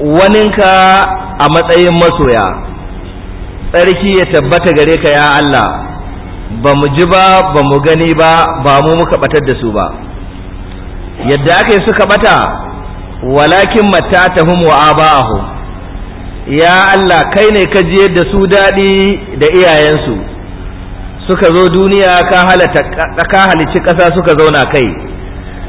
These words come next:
ka halicci ruwa suka sha, ka halicci iska suka shaƙa, ka halicci abinci suka ci, suka zauna suka ci gaba da wantagarariya ta duniya, saboda abubuwa na jin daɗi da ka tattala musu a duniya.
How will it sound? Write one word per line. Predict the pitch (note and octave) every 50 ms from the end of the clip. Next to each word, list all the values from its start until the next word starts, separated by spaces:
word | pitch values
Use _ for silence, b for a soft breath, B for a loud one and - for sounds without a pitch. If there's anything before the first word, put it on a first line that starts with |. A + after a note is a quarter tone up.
| -
ka | - F3 F3+ F#3 G3
halicci | G3 F3+ D#3+ D#3 C#3 - - F#3+
ruwa | F3+ F#3 F#3 F3+ F3+ F3+
suka | F3+ F#3+ F3+ - E3 C3
sha, | - D3+ D3 D3 C#3+ C3+ - - - - - - - - - - - - - - - -
ka | - F#3 F#3+ G3
halicci | G3+ F#3+ F3 E3 D3+ - - F3+
iska | F#3+ F#3+ E3+ - F#3+ E3+ D#3 -
suka | F#3+ E3+ F3+ E3
shaƙa, | C#3+ - D3 B2+ C3 C3 C#3+ D3+ D3+ D3 C3 - - - - - - - - - - - - - - - - -
ka | - - F#3+ G3+ G3+
halicci | G#3 F#3 F3 E3 - - - G3
abinci | F#3+ E3 D#3+ E3 F3 F3+ E3 - F#3 F3
suka | E3+ - - - D#3 C3
ci, | - - D#3+ D3+ C#3+ C#3+ - - - - - - - - - - - - - - - -
suka | - - G3 - G#3
zauna | F3+ E3+ F#3+ F#3+ G#3 G#3+ G3+ F#3+
suka | F3 - G3 F3 F3+ E3
ci | - G#3
gaba | E3+ F3+ F3 F3 F3+
da | E3+ F3
wantagarariya | E3+ D#3+ D3+ C#3 - F3+ E3 E3+ E3 D#3+ E3+ E3+ E3 D#3+ D3+ D3 D3
ta | D#3+ D#3+
duniya, | C#3+ D3+ D#3 D#3+ D#3+ D#3 C#3+ A#2+ G2+ E2+ - - - - - - - - - - - -
saboda | - G3 F#3+ F#3 F#3 F3 D#3+ D#3+
abubuwa | D3+ F3+ G3 G3+ G3+ G3 F#3+ G3+ G3+ F#3+
na | F3+ F3 E3+
jin | D#3 F3+ F#3
daɗi | F3+ F3 E3 E3+ F3 F#3
da | E3 D#3+
ka | - F3
tattala | - - F3 - - D#3+ D3+ D#3 D#3
musu | D#3+ D#3+ D3+ E3
a | D3+ B2+ B2+
duniya. | C3 D3 C#3+ D3 D3 C3+ A#2